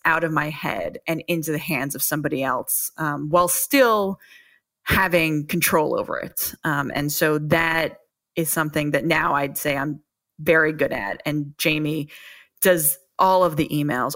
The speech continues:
all the social media posts. She's a great sounding board. So we, we talk once a week, and we talk strategy, and we talk about, you know, what's happening tomorrow, next week,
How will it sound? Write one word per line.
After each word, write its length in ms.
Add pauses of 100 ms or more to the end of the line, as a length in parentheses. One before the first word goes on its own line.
all 160
the 80
social 320
media 320
posts. 500
She's 340
a 60
great 400
sounding 540
board. 320
So 180
we, 460 (280)
we 120
talk 440 (140)
once 380
a 80
week, 340 (480)
and 220
we 200
talk 340
strategy, 680
and 100
we 80
talk 260
about, 320
you 80
know, 80
what's 220
happening 380
tomorrow, 600
next 440
week, 380